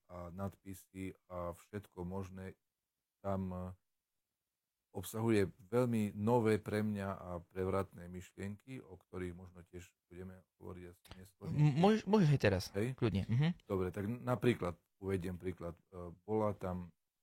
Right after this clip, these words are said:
Speaker 1: ikona, na ktorej bol zobrazený, boli zobrazení dvaja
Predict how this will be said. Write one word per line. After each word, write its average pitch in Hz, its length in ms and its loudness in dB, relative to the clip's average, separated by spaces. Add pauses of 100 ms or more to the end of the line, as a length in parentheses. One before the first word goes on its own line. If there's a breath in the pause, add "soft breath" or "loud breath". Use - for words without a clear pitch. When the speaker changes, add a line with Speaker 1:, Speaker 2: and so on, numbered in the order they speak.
Speaker 1:
ikona, 101 480 -2
na 104 80 -2
ktorej 95 480 -2 (160)
bol 90 400 -6
zobrazený, 92 720 -2 (880)
boli 98 240 2
zobrazení 90 880 -2
dvaja 87 480 2